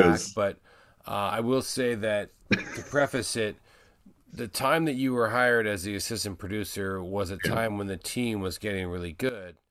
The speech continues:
Speaker 1: Yes.
Speaker 2: And so we
Speaker 1: Coincided
Speaker 2: had
Speaker 1: directly, actually.
Speaker 2: we, yeah, and so we had made the playoffs, uh, that year.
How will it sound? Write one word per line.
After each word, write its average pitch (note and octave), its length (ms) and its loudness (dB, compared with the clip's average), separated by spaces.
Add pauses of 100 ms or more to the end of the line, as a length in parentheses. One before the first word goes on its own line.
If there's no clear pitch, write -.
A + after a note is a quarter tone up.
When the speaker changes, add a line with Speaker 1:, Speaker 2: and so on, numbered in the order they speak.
Speaker 1:
Yes. - 600 4
Speaker 2:
And G#2 140 -18
so A2+ 140 -14
we G#2+ 80 -8
Speaker 1:
Coincided G#2 460 4 (100)
Speaker 2:
had E2+ 40 -10
Speaker 1:
directly, E2+ 540 0
actually. D#2 500 -4
Speaker 2:
we, C3 200 -2 (480)
yeah, A#2 340 0
and G#2 160 -6
so A2+ 220 -2
we A2 160 -2
had G#2+ 180 -4
made A2 240 -2
the G2 80 -8
playoffs, A2 680 2
uh, E2+ 220 -8
that F2 220 -6
year. D2+ 360 -16